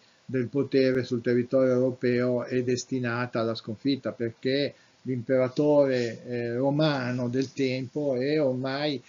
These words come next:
soggetto all'elezione dei principi tedeschi e non ha quell'autorità assoluta che i grandi imperatori del passato,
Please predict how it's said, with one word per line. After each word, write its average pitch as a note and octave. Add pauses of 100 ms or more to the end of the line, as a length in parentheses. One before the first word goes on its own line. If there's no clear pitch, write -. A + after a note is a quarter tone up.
(160)
soggetto C#3
all'elezione B2+ (260)
dei C3
principi B2+
tedeschi C3+
e C3
non B2+
ha C3+
quell'autorità A#2+
assoluta B2
che B2
i A2+
grandi B2
imperatori A#2+
del A#2
passato, B2